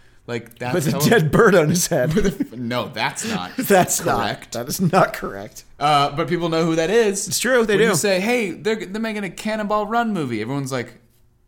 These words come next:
Speaker 2: What? There
Speaker 1: "What?"
Speaker 2: already was a can-, you mean,
Speaker 1: <laughs>
Speaker 2: you
Speaker 1: People
Speaker 2: mean Dom
Speaker 1: who know
Speaker 2: DeLuise
Speaker 1: what
Speaker 2: and Burt
Speaker 1: Cannonball
Speaker 2: Reynolds?
Speaker 1: Run is
Speaker 2: Yeah.
Speaker 1: know what it is.
Speaker 2: No, see, like, my generation ought to be excited,
Speaker 1: talking
Speaker 2: but
Speaker 1: about
Speaker 2: I'm not. I'm not excited about a Cannonball Run.
Speaker 1: Millennials who go, wh-, my,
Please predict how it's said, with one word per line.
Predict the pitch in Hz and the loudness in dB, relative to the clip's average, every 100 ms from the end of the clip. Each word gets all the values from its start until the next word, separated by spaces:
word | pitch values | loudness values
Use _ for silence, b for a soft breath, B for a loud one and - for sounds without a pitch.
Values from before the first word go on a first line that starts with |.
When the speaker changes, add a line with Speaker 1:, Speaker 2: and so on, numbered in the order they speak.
| _ _ _ _ _ _ - | _ _ _ _ _ _ -8
Speaker 2:
What? | 135 453 494 - - B B | 0 4 4 2 -12 B B
There | 123 196 | 0 4
Speaker 1:
"What?" | 277 | 4
Speaker 2:
already | 349 | 4
was | 277 311 294 | 0 2 2
a | |
can-, | - 208 208 | 2 4 4
you | 233 | 4
mean, | 233 - B B | 2 0 B B
Speaker 1:
<laughs> | B | B
Speaker 2:
you | 208 262 | -6 0
Speaker 1:
People | |
Speaker 2:
mean | 311 | 2
Dom | 226 226 254 | 6 6 6
Speaker 1:
who | |
know | 247 233 254 | 6 8 8
Speaker 2:
DeLuise | 269 | 6
Speaker 1:
what | |
Speaker 2:
and | 226 | 6
Burt | 214 220 | 6 6
Speaker 1:
Cannonball | 214 214 208 | 6 4 4
Speaker 2:
Reynolds? | 196 196 | 2 2
Speaker 1:
Run | |
is | 214 | 0
Speaker 2:
Yeah. | 175 160 127 - b b b b _ - 151 | 4 4 2 -6 b b b b _ -20 -8
Speaker 1:
know | 165 175 | -2 0
what | 170 | 0
it | 156 | 0
is. | 135 85 | -2 6
Speaker 2:
No, | 277 | 6
see, | 208 233 | 6 2
like, | 202 180 160 | 2 2 2
my | 185 | -2
generation | 247 254 220 190 160 175 | 0 0 2 2 2 -2
ought | 156 127 156 - | -4 0 -2 0
to | 175 | 0
be | 165 | 2
excited, | 160 180 165 165 | 0 0 2 2
Speaker 1:
talking | 147 | 2
Speaker 2:
but | 160 | 4
Speaker 1:
about | 175 | 4
Speaker 2:
I'm | 208 165 | 4 2
not. | 165 147 - | 2 2 2
I'm | 185 185 147 | 2 2 6
not | 160 | 6
excited | 151 - 143 120 120 | 6 0 -2 -2 -4
about | 123 127 | -4 -4
a | 131 | -4
Cannonball | 139 143 156 - | -2 0 2 2
Run. | 190 | 0
Speaker 1:
Millennials | 185 175 175 | -2 -2 -4
who | |
go, | 156 147 131 113 107 - - _ - | -2 0 0 -2 -6 -14 -20 _ -16
wh-, | 127 - | -12 -12
my, | 143 170 214 220 | -6 -4 -4 -6